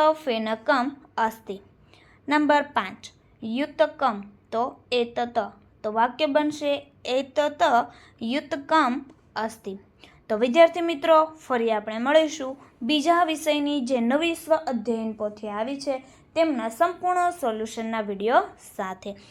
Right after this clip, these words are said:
આ વીડિયોની લિંક તમે તમારા મિત્રો, દોસ્તોને જરૂરથી શેર કરજો, જેથી તે લોકોને પણ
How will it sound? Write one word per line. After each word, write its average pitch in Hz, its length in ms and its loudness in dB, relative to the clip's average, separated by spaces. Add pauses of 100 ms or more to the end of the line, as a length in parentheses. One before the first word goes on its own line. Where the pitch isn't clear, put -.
(180)
આ 320 140 8
વીડિયોની 330 400 0
લિંક 320 300 -2
તમે 247 260 -6
તમારા 220 340 -4
મિત્રો, 269 400 -4
દોસ્તોને 220 480 -6
જરૂરથી 294 460 -4
શેર 285 240 -2
કરજો, 285 380 -2
જેથી 220 300 -8
તે 277 200 -4
લોકોને 285 380 -4
પણ - 200 -10